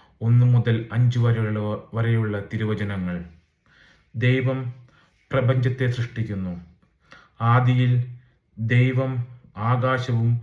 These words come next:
ഭൂമിയും സൃഷ്ടിച്ചു. ഭൂമി രൂപരഹിതവും ശൂന്യവുമായിരുന്നു. ആഴത്തിന് മുകളിൽ അന്ധകാരം വ്യാപിച്ചിരുന്നു. ദൈവത്തിൻ്റെ ചൈതന്യം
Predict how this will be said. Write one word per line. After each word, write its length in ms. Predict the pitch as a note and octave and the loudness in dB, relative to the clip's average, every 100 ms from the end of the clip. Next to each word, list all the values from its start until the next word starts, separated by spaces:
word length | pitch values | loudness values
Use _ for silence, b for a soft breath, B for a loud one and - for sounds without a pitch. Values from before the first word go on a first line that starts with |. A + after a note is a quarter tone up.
| B B _ | B B _
ഭൂമിയും 680 | - C3 B2+ B2+ B2 B2 A#2+ | -6 -4 -2 0 2 2 2
സൃഷ്ടിച്ചു. 560 | - - G#2+ - F#2+ F2+ - _ b b b _ | -4 -8 -8 -8 -12 -12 -18 _ b b b _
ഭൂമി 460 | - B2 C3 C3 B2+ C3+ - B B B | -6 -2 0 -2 -4 -6 -10 B B B
രൂപരഹിതവും 1120 | A2+ B2+ C3+ D3+ C#3+ B2+ B2 B2 A#2+ B2 A2+ A#2 - - | 0 0 2 2 2 2 0 0 0 2 2 2 -2 -12
ശൂന്യവുമായിരുന്നു. 1160 | - B2+ B2+ C3 B2 A#2 G2+ G2 F#2+ F#2+ F#2 F2+ - B B B B | -8 -2 0 0 2 2 0 -4 -6 -4 -6 -8 -16 B B B B
ആഴത്തിന് 680 | G2+ A2 A#2 A#2 B2 B2 B2 B2 - - - _ _ _ _ _ _ | -4 0 2 0 0 2 4 2 0 -6 -20 _ _ _ _ _ _
മുകളിൽ 500 | G#2+ A2+ A#2+ A#2 A#2 A#2 B B B B - | -2 -2 2 2 2 -2 B B B B -4
അന്ധകാരം 1120 | A#2 B2+ C3+ B2 B2+ - G#2 A2+ A#2 A2+ G#2+ - | 0 4 4 2 0 -4 -6 -2 0 0 -2 -6
വ്യാപിച്ചിരുന്നു. 800 | G#2 A2 A2+ A2 A2 G#2 F#2+ F2+ F2 - _ b b b - | -6 -2 -2 -2 -4 -6 -4 -6 -8 -14 _ b b b -10
ദൈവത്തിൻ്റെ 840 | A2 A#2 B2 B2+ B2 B2+ B2 B2+ B2+ - B B B B B B - | -2 2 2 0 0 0 0 0 -2 -6 B B B B B B -2
ചൈതന്യം 600 | B2+ B2+ B2+ C3+ C3 C3 | 2 4 4 0 0 -4